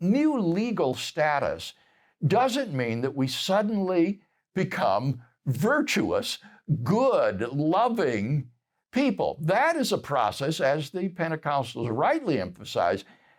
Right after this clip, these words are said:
of sanctification that comes through walking in the power of the Holy Spirit over time, so that we are gradually transformed into the kind of people that we have been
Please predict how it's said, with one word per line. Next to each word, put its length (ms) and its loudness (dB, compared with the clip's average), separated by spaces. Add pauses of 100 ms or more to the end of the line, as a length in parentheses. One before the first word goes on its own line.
(540)
of 140 0
sanctification 1300 -2 (480)
that 180 -2
comes 380 0
through 200 0
walking 600 0
in 140 -2
the 100 -2
power 720 -2
of 160 -2
the 120 -2
Holy 320 -2
Spirit 500 -2
over 340 -2
time, 540 -2 (400)
so 200 2
that 180 2
we 140 2
are 120 2
gradually 1300 0
transformed 1400 0 (400)
into 760 2 (280)
the 100 -2
kind 460 0
of 240 -2 (400)
people 440 2
that 140 -4
we 160 0
have 140 -4
been 340 -2